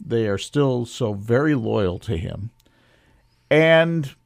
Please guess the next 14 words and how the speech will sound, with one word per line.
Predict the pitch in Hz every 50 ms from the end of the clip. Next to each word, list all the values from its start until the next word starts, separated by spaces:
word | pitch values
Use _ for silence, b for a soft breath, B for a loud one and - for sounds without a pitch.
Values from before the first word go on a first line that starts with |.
| _ _ _ _ _ _ _ _ _ _ _ _ _ _ _ _ _ _ -
I | 127 139
think | 131 - - 190 208 208
he's, | - 165 170 165 156 151 143 120 - - -
he's | - 131 131 139 131 -
kinda | - - - 147 156 170 190
gone | 160 151 131 127 131 139 143 156 165 156
with | 147 131
the | - 131 131 -
ebbs | - 139 143 151 147 -
and | 151 151 143 -
flows | - - 135 139 151 196 240 226 170 131
at | 127 107
this | - 123 113 107 -
place. | - - 110 104 104 120 139 - -